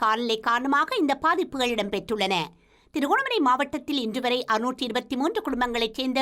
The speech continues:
ஆயிரத்து எழுநூற்று எண்பத்தி ஒன்பது பேர் பாதிக்கப்பட்டுள்ளதாக அனர்த்த முகாமைத்துவ நிலையத்தினர் அறிவித்துள்ளனர். அதே நேரம், அதிக பாதிப்புகளுக்குள்ளான மக்கள் இடைத்தங்கல் முகாம்களில் தங்க வைக்கப்பட்டுள்ளனர். அம்பாறை மாவட்டத்தில் பெய்து வரும் மழை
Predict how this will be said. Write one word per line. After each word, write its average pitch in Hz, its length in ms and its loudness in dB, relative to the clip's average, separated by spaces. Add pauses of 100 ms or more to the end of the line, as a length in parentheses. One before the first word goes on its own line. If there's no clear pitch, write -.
(100)
ஆயிரத்து 233 420 0
எழுநூற்று 277 380 -2
எண்பத்தி 240 320 -4
ஒன்பது 226 260 -2
பேர் 240 280 -2
பாதிக்கப்பட்டுள்ளதாக 233 1000 -2 (400)
அனர்த்த 240 500 -2
முகாமைத்துவ 240 520 0
நிலையத்தினர் 240 600 -2
அறிவித்துள்ளனர். 185 760 -2 (260)
அதே 208 260 2
நேரம், 269 340 -2
அதிக 233 260 0 (120)
பாதிப்புகளுக்குள்ளான 269 920 0
மக்கள் 214 360 -2 (180)
இடைத்தங்கல் 233 480 -2
முகாம்களில் 262 600 -2
தங்க 330 160 2
வைக்கப்பட்டுள்ளனர். 196 840 -2 (380)
அம்பாறை 220 400 0
மாவட்டத்தில் 254 640 -2
பெய்து 254 240 -4
வரும் 247 240 -2
மழை 240 180 0